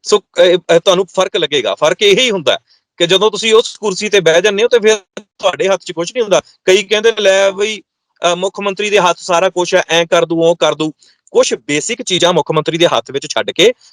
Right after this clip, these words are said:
ਵੱਡੇ ਫੈਸਲੇ ਨੇ ਨਾ ਜਿਹੜੇ, ਉਹ ਸੈਂਟਰ ਆਪਣੇ ਹੱਥ ਵਿੱਚ ਰੱਖਦੀ ਹੈ। ਉਹ ਫਿਰ ਮੁੱਖ ਮੰਤਰੀ ਨੂੰ ਦਿਸ਼ਾ ਨਿਰਦੇਸ਼ ਦਿੱਤੇ ਜਾਂਦੇ ਆ ਕਿ ਤੂੰ ਇਸ ਤਰੀਕੇ ਨਾਲ ਇਹ ਕੰਮ ਕਰਨੇ ਆ। ਆਟਾ ਦਾਲ ਸਕੀਮ ਤੇ ਕੋਈ ਉਹ ਨਹੀਂ ਪਰਮਿਸ਼ਨ ਲੈਣੀ ਪੈਂਦੀ,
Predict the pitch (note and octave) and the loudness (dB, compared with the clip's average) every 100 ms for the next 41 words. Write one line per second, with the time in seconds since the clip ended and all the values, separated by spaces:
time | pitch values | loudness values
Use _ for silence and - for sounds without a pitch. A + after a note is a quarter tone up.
0 | - A2+ C3+ B3 A#3 G#3 F#3 F3 A#2+ F#3+ | -8 -4 2 2 2 -2 -2 -2 -2 -2
1 | E3 E3+ A3 _ _ - G#3+ C4+ - F3 | 2 4 2 _ _ 2 4 4 4 0
2 | E3 A3+ - G3 A3+ A#3 G#3 F#3 F3 E3 | 2 -2 -2 -4 -2 -4 -4 -6 -6 -4
3 | C3+ B2 G2+ F#2+ - _ _ _ _ _ | -2 -4 -8 -10 -10 _ _ _ _ _
4 | _ _ _ - A3 C4+ A3 A3+ G3 F#3 | _ _ _ 2 4 4 2 0 2 0
5 | F#3 G#3 G3 A3 A3 B3 G#3 B2+ E3 B3+ | 0 -4 -2 0 2 0 -2 -4 0 2
6 | B3 G3+ E3 D#3+ D3+ C#3+ D#3+ C#3 A#2 A#2 | 2 2 0 -2 -6 -2 0 0 0 2
7 | C3+ F#3+ _ _ F#3 G3+ A3 F#3+ G3+ F#3+ | 2 2 _ _ -4 -2 0 2 2 0
8 | E3+ D#3 D3 D3 C#3 B2+ A2 G2 F2+ - | -2 -2 0 0 0 -2 0 -2 -4 -10
9 | _ _ _ _ _ _ _ _ _ _ | _ _ _ _ _ _ _ _ _ _
10 | _ - D#3 E3 A#3 G#3+ G#3 - G#3+ G#3 | _ -2 -2 0 0 2 0 -4 -10 -6
11 | G3+ G#3+ A#3+ C4+ A#3+ A#3+ A#3+ F#3+ F3+ F3+ | -4 0 -2 0 0 0 0 0 2 2
12 | D#3 C#3 C3+ G#2 | 2 2 0 -2